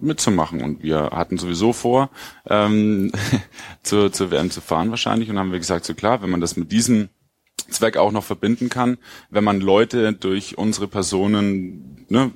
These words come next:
wenn die sagen, wow, geil, der, der Adrian dabei, super, der Eger ist zwar nicht so toll, aber der Adrian, dann, äh, fahr ich da, äh, dann fahr ich da mit. Nein, Spaß beiseite, das ist einfach eine, eine sehr, sehr schöne Geschichte.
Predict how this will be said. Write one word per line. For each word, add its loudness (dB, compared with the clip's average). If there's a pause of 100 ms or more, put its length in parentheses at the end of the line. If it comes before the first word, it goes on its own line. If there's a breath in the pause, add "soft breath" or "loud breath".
(160)
wenn -2
die -8
sagen, 0
wow, -14
geil, -14
der, -8
der -16 (440 loud breath)
Adrian -2
dabei, 2 (280 loud breath)
super, 0
der -8
Eger -2
ist -8
zwar -8
nicht -6
so -4
toll, 4
aber 2
der 0
Adrian, 0 (300 loud breath)
dann, 2
äh, 4
fahr 2
ich -4
da, 2
äh, -6
dann -6
fahr 0
ich -8
da -2
mit. 0 (360 loud breath)
Nein, -4
Spaß 0
beiseite, 0
das -2
ist -4
einfach 0
eine, -2
eine -4
sehr, 2
sehr 0
schöne 2
Geschichte. -2